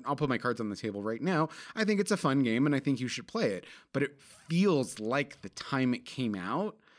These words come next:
in so much that, like, iron sights, aiming down the sights, you push in the right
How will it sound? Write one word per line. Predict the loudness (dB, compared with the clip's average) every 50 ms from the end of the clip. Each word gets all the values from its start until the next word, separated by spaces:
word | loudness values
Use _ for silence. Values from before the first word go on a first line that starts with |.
| _ _ _ _ _ _ _ _ _ _ _ 2
in | 2 4 4 4
so | 2 2 4 4 2 2 2
much | 2 0 0 0 0 0
that, | -2 0 0
like, | 0 0 0 -2 -6 _ _ _ _ _ _ 0
iron | 0 2 2 2 0 0
sights, | -2 -4 -6 -8 -10 -8 -4
aiming | 0 2 4 4 4 4
down | 2 2 2
the | 0 0 -2
sights, | -2 0 0 0 0 -2 -4 -6 -6 -8 -8 -10 _ _ _ _ _ _ _ _ _
you | -2 -2
push | 0 2 0 2 4
in | 4 4 2
the | 2
right | 2 0 0 -2 -4